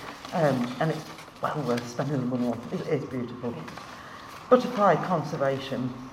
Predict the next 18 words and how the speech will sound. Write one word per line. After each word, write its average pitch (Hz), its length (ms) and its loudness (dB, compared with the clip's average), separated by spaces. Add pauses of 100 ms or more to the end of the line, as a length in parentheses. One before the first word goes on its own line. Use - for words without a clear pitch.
(460)
They 180 80 0
had, 180 360 4
uh, 156 320 10
an 156 100 2
article 208 360 2
published 180 540 -2 (120)
in 156 280 4 (180)
the 156 60 0
Butterfly 160 580 4 (140)
Conservation 160 640 -2
Net-, - 280 0 (380)
newsletter 160 640 4 (320)
detailing 180 400 0
their 160 120 4
eff-, - 360 0
detailing 175 480 2
the 151 100 2
efforts - 680 -2